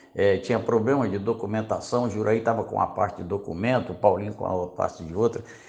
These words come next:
Então, aí o Porto da Pedra tava parado, dormindo.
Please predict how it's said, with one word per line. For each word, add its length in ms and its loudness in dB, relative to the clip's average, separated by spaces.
Então, 640 2
aí 100 4
o 100 2
Porto 220 10
da 100 10
Pedra 340 6
tava 260 4
parado, 600 10
dormindo. 580 4